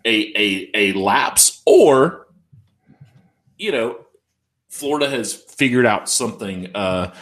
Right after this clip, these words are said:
that no one else has figured out, um, in the, in the seven games that they have played Georgia. Um, I would, I would say, you know, for me, my response to you is, y-, y-, yeah, those are,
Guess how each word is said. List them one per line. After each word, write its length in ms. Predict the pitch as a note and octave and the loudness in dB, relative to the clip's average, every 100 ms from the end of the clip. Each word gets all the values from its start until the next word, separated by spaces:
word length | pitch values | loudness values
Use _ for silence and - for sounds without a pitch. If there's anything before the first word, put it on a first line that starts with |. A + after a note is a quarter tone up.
| - - | -20 -20
that 480 | F#2+ G2+ G#2+ G2+ - | -6 0 2 0 -4
no 200 | A2 A#2+ | -2 0
one 180 | B2 A2 | 0 -2
else 220 | G#2 G#2+ | -6 -8
has 140 | G#2+ - | -10 -10
figured 360 | A2+ F#2+ F#2+ | -8 -8 -6
out, 460 | F2 E2 E2+ E2 _ G2+ | -6 -6 -6 -10 _ -10
um, 420 | F#2+ F2 F2 F#2 | -8 -8 -10 -10
in 220 | G2+ F2+ | -8 -6
the, 260 | F2+ E2+ - | -8 -10 -10
in 100 | F#2 | -10
the 80 | F2+ | -8
seven 320 | - G2 E2+ | -8 -8 -10
games 220 | D#2+ D#2 | -12 -16
that 100 | - | -18
they 80 | F2 | -18
have 120 | - | -18
played 260 | _ D2 C#2+ | _ -18 -18
Georgia. 340 | - E2 - - - - - - | -18 -18 -18 -20 -20 -20 -20 -6
Um, 540 | A2+ A2+ G#2 F#2 F2 - _ _ - | 0 0 0 -2 -6 -14 _ _ -4
I 160 | A#2 D3 | 0 2
would, 220 | A#3 - - | 0 -4 -4
I 160 | - | -2
would 160 | F3 - | 0 0
say, 320 | - D3 B2 G#2 - | 0 2 2 -2 -4
you 120 | A#2+ | -4
know, 320 | A2 F#2 E2 _ _ _ | -2 -4 -8 _ _ _
for 240 | - C3 A2 | -12 -6 -4
me, 540 | G#2 B2 C#3 A#2 - | -2 -2 -2 -4 -6
my 180 | G#2+ A2+ | -4 -2
response 800 | A#2+ G#2 - - G#2+ G2+ - - | -2 -2 -4 -4 -8 -6 -4 -4
to 120 | G2+ | -6
you 320 | E2+ F#2 G2+ | -8 -6 -4
is, 500 | G2+ F2+ E2+ - - _ _ _ _ _ _ _ - | -4 -6 -6 -8 -10 _ _ _ _ _ _ _ -18
y-, 120 | E2 _ - | -18 _ -20
y-, 60 | _ _ _ _ _ _ _ | _ _ _ _ _ _ _
yeah, 460 | - B2+ F#3 F3 G2+ | -20 -2 2 2 4
those 240 | C3+ G3+ | 4 6
are, 320 | F#3+ C#3+ - | 4 2 0